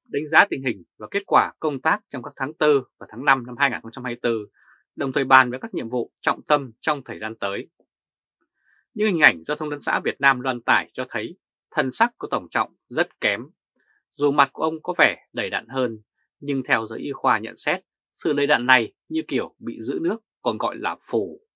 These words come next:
Có thể là do tác dụng phụ của việc sử dụng loại thuốc liều cao. Qua tìm hiểu được biết, thuốc này là loại thuốc có tác dụng tương tự như hormone, được sản xuất bởi hai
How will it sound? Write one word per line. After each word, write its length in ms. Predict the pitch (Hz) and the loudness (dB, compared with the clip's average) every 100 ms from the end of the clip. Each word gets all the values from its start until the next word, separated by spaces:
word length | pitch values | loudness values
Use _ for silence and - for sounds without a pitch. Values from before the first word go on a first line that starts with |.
| _ _ _ _ - | _ _ _ _ 0
Có 100 | 214 | 2
thể 140 | 180 | 2
là 140 | 131 131 | 0 2
do 140 | 151 | 2
tác 220 | - 208 | 2 -4
dụng 220 | - 135 _ - | -2 -6 _ -2
phụ 240 | 143 - | -2 -2
của 100 | - 107 | -12 -10
việc 100 | 95 - | -10 -12
sử 100 | 90 | -6
dụng 220 | 120 - _ _ - | -6 -6 _ _ -8
loại 180 | 110 - | -6 -2
thuốc 260 | 151 175 _ 113 | -2 -2 _ -10
liều 180 | 101 76 | -10 -4
cao. 320 | 107 101 90 _ _ _ _ _ _ _ _ _ _ _ _ - | 0 0 -2 _ _ _ _ _ _ _ _ _ _ _ _ 4
Qua 140 | 180 | 6
tìm 160 | 160 135 | 6 0
hiểu 180 | 120 | -2
được 180 | 92 - | -4 -6
biết, 160 | 156 202 _ _ - | -4 -4 _ _ -6
thuốc 200 | 226 - | -4 2
này 240 | 120 95 - | 0 0 -8
là 100 | 107 | -8
loại 140 | 107 - | -8 -6
thuốc 140 | 190 | -8
có 100 | 170 | -6
tác 120 | 180 | -4
dụng 180 | 165 123 - - | -4 -4 -6 -2
tương 200 | 139 131 | -2 -2
tự 240 | 127 - _ | -4 -6 _
như 80 | 135 | -6
hormone, 380 | 147 - 120 107 92 _ _ _ _ | -6 -2 -2 -2 -6 _ _ _ _
được 100 | 139 | -6
sản 160 | - 123 | -2 -2
xuất 180 | 190 - | -2 -2
bởi 240 | 160 117 - | -2 -2 -2
hai 280 | - 139 | -2 0